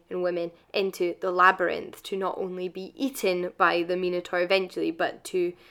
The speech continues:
supposedly tr-, attempt to escape from it and have some sort of chance to survive this encounter. However, the Greek hero Theseus, who is actually the son of the king of Athens,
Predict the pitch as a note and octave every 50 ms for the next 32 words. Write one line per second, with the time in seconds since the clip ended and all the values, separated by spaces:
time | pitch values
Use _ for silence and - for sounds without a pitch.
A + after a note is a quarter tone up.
0 | - - - _ - - - - - F3+ - - - F#3 F3+ F3 F3 E3+ E3 -
1 | F3 D#3+ E3 E3 E3+ - - _ _ _ _ _ - - - - - - F#3 -
2 | - - - F#3+ F#3 F3+ E3+ - - - - - - - - - - F#3+ E3+ -
3 | F3+ F3 - - - - F#3+ E3 D3+ - - _ - - - - - F3+ D#3+ C#3+
4 | C#3+ D#3+ - - C3 - - - - - E3+ E3+ E3 E3 D#3 D3+ E3+ F#3 - -
5 | - G3 F#3 F3+ F3+ F3+ F3+ F#3 F#3 - - F3+ F3 F3 F3+ - - F3+ E3+ F3+
6 | F3 F3+ - - - - - - - - - _ _ _ _ _ _ _ _ _
7 | _ _ _ _ - - - - - A#3 G#3 F#3+ F3 E3+ D#3+ - - - - -
8 | - G3+ F3+ - G3 F#3+ F3+ F#3 F#3 F3+ F3+ F3+ F3 F3 - F3+ F3 - - F#3
9 | F#3 - - G#3+ F#3+ F#3 F3+ - - - - - - - _ - - - - -
10 | - - G3 F#3+ F#3+ F#3+ F3+ F3+ F3+ F#3+ F3+ F3+ F3+ F3+ F3+ F3+ F#3 F3+ - G#3
11 | A3 G#3 - - - - - G3+ F#3 F3 F3 F3 - - D4 D4 C#4+ - - F#3
12 | E3+ - F#3+ F#3+ - - F#3+ F3+ F3+ - - F#3 - - - - F#3+ F#3 F#3 F3+
13 | F#3+ - - - A3+ G#3 G3+ F#3+ F#3 - - F3+ F3+ F#3+ F#3+ - A#3+ B3 A#3+ A#3
14 | - - - - - - F3 E3 - - F#3 F3+ - - G3 F#3+ -